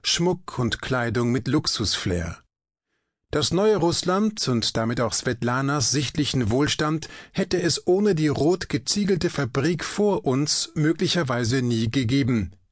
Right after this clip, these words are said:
Hier wurde Geschichte geschrieben, von der heute, so scheint es, allerdings niemand mehr etwas wissen will. Svetlana steckt das Handy wieder ein.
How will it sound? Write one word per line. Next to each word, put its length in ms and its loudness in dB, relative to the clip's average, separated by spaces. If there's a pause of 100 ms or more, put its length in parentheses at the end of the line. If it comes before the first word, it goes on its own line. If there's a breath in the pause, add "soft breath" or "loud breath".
(380 loud breath)
Hier 300 2
wurde 360 4
Geschichte 600 0
geschrieben, 640 0 (240 loud breath)
von 160 -2
der 200 0
heute, 540 0 (160)
so 320 0
scheint 360 -2
es, 280 0 (320 loud breath)
allerdings 500 2
niemand 560 0
mehr 320 0
etwas 400 -2
wissen 320 -2
will. 260 -4 (960)
Svetlana 680 2
steckt 320 -2
das 160 2
Handy 320 0
wieder 260 0
ein. 400 0